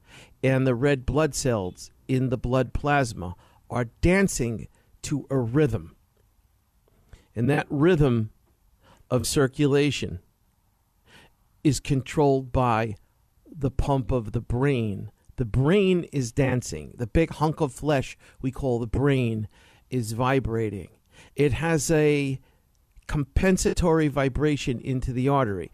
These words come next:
That pumping of the brain is controlled largely by the flexion and extension, by the pumping of the bones of the brain. Bones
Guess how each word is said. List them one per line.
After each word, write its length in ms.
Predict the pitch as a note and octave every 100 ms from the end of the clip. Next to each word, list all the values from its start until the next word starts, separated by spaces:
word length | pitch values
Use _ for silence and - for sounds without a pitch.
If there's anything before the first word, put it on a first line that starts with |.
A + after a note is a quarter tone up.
| - - _
That 360 | - A2+ A#2+ -
pumping 460 | - A3 F#3+ F#3 F3+
of 140 | D3+
the 80 | C#3
brain 680 | B2+ E3+ F3+ B2+ A#2 G#2 - _ _ _ _ - - _ _ -
is 160 | -
controlled 960 | - - D#3 - - A3 G#3+ A2+ D#2+ - _ -
largely 640 | B2 F3+ F#3 - B2 B2 - - _ -
by 340 | D3+ D#3 D#3 - -
the 380 | C4+ C3 D3+ - -
flexion 840 | - F3+ F3+ A#3+ - B3 A#3 A3+ -
and 100 | E3+
extension, 600 | E3+ - G3+ F#3+ - A2
by 240 | A#2 C3+ C#3+
the 140 | C3
pumping 600 | - - A3 A3 G3+ F3+ -
of 160 | D3 A#2+
the 100 | C3+
bones 540 | - F3+ A3+ D4+ A#2+
of 140 | A#2 -
the 80 |
brain. 360 | G#2 G#2+ G#2+ - - - - - - _ _
Bones 720 | - F3+ F3 F3+ F3+ F3+ -